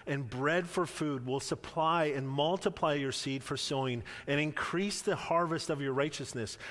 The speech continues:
You will be enriched in every way to be generous in every way, which through us will produce thanksgiving to God.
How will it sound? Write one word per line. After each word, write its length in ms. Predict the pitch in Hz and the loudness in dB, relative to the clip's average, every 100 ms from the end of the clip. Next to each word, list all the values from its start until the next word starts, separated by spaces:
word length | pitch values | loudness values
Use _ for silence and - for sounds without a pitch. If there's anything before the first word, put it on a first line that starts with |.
| - - | -12 -6
You 200 | 151 220 | 0 0
will 100 | 214 | 0
be 180 | 185 | 2
enriched 720 | 156 131 131 160 208 - - | 2 0 0 2 2 0 -4
in 240 | 135 139 156 - | -2 -2 -4 0
every 420 | 220 220 240 233 | 0 2 0 0
way 440 | 180 175 147 131 - - - | 4 4 6 2 -2 -12 -6
to 100 | - | -2
be 160 | 160 160 | 0 0
generous 560 | 120 165 190 202 196 | 2 4 4 4 2
in 100 | 160 | 0
every 400 | 165 196 185 202 | 2 2 2 2
way, 320 | 175 160 139 123 - - | 4 4 4 2 -6 -4
which 220 | 160 - | -2 -2
through 460 | - - 220 247 226 | -6 -2 0 2 2
us 440 | 208 196 156 - - - - | 6 6 6 2 -10 -14 -4
will 140 | 156 | -2
produce 480 | 160 170 180 185 - | 0 2 2 2 0
thanksgiving 720 | - 170 143 - 185 190 202 | 2 2 0 0 0 2 0
to 120 | 180 | 0
God. 380 | 151 156 143 | 4 6 6